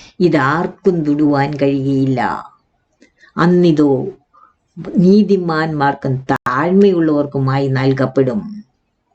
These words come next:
ഇതിന്റെ പഴത്താൽ തിരഞ്ഞെടുക്കപ്പെട്ടവർക്ക് ജീവൻ ലഭിക്കും, അതവർക്ക് ഭക്ഷണമാകും.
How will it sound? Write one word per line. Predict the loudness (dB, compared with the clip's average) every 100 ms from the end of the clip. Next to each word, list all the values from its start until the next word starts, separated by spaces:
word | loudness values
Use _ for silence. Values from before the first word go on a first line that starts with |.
| _ _ -20 -20 -12 0
ഇതിന്റെ | 2 4 2 0
പഴത്താൽ | -2 -2 -2 -2 -2 -2 -4 0
തിരഞ്ഞെടുക്കപ്പെട്ടവർക്ക് | 2 4 2 2 2 2 -2 -4 -4 -2 0 0 0 -4
ജീവൻ | -4 -4 0 4 4 4 2
ലഭിക്കും, | 2 0 -2 -8 -10 -10 _ _ _ _ _ -20 -6
അതവർക്ക് | -2 0 -2 -4
ഭക്ഷണമാകും. | -4 -4 -2 0 2 0 -4 -8 -12 -14